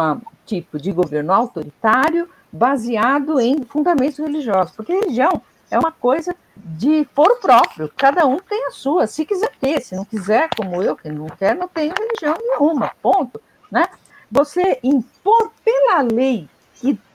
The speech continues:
princípios religiosos e valores religiosos sejam seguidos é o que de pior pode acontecer a um país, em todos os sentidos, em todos os sentidos.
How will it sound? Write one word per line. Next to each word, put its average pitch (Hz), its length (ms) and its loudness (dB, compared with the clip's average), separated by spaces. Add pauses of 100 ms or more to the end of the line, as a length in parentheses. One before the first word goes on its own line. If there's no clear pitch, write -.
princípios 302 720 -2
religiosos 220 600 0
e 180 80 -4
valores 202 540 0
religiosos 202 560 -4
sejam 160 320 -6
seguidos 208 520 -6 (340)
é 370 180 2
o 440 100 -4 (120)
que 415 120 0
de 403 200 0 (180)
pior 370 540 2
pode 294 260 -2
acontecer 302 520 -8
a 247 60 -6
um 269 80 -8
país, 277 440 -10
em 208 120 -14 (280)
todos 403 340 -2
os 311 80 -12
sentidos, - 500 -12 (120)
em 240 60 -4 (140)
todos 220 260 -2
os 196 140 -18
sentidos. - 280 -20